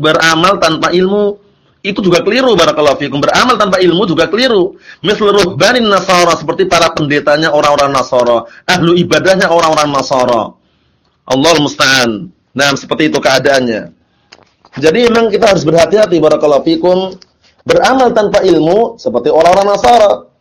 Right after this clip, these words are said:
berilmu tanpa amalan seperti orang-orang Yahud. Oleh karena itu kita harus berhati-hati, tidak sembarangan dalam melangkah dan bertindak.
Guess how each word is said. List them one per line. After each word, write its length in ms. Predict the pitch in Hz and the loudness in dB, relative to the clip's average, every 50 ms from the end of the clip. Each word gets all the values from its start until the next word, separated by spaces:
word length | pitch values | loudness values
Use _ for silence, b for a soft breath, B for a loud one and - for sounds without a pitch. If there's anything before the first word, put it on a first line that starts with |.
| _ _ | _ _
berilmu 480 | - 139 160 165 175 233 254 254 240 240 | -4 -2 0 2 2 2 2 2 2 2
tanpa 240 | 214 202 180 190 175 180 | 0 0 0 0 0 0
amalan 320 | 180 190 220 226 214 180 160 | 0 2 2 2 2 0 0
seperti 320 | - 135 123 123 143 151 | -2 -4 -6 -2 -2 0
orang-orang 320 | 151 160 175 175 190 196 196 | 2 2 2 2 2 2 2
Yahud. 560 | 196 185 202 226 226 214 208 208 - - _ _ _ _ _ _ _ _ _ - | 2 2 2 2 2 2 2 0 -2 -8 _ _ _ _ _ _ _ _ _ -2
Oleh 160 | 143 156 165 160 156 | 0 2 2 2 2
karena 240 | 170 165 160 170 175 | 2 0 2 0 0
itu 160 | 180 185 196 | 0 0 -2
kita 240 | 185 185 - 180 170 | -4 0 0 0 0
harus 320 | 143 160 190 226 233 185 | 2 2 2 2 2 0
berhati-hati, 800 | 147 156 170 156 160 160 156 170 170 170 160 160 165 208 220 220 | 0 -2 0 2 2 0 2 2 2 2 2 0 -2 -4 -4 -4
tidak 480 | 214 185 170 151 135 160 175 165 - - | -2 0 0 0 2 0 0 0 -2 -4
sembarangan 720 | - 165 147 139 139 139 143 143 143 151 156 156 143 135 | -6 -4 0 2 2 2 2 2 0 0 0 0 0 2
dalam 240 | 127 127 135 135 135 | 2 2 2 2 0
melangkah 480 | 135 131 139 135 135 123 160 165 160 - b b b b b b | 0 0 0 -2 -2 0 -2 -2 -2 -4 b b b b b b
dan 240 | 120 147 147 139 127 | -4 -4 -2 -2 -2
bertindak. 560 | 131 - - 131 123 120 127 127 123 - - | -4 -4 -2 -2 0 0 0 0 0 -2 -8